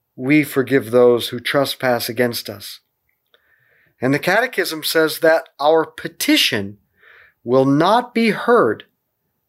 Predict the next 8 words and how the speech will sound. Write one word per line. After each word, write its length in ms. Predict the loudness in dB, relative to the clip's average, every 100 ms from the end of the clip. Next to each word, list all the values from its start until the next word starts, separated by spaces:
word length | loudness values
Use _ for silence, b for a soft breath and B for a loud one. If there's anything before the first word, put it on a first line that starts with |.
| _
unless 480 | -8 -2 0 0 -2
we 200 | 0 2
have 220 | 0 -4 -2
first 540 | 0 0 -4 -8 -14
met 520 | -18 -4 0 0 -2
the 120 | -10 -6
strict 560 | -6 -2 -2 -2 -6
requirement 920 | -10 -10 -2 2 4 4 4 0 -2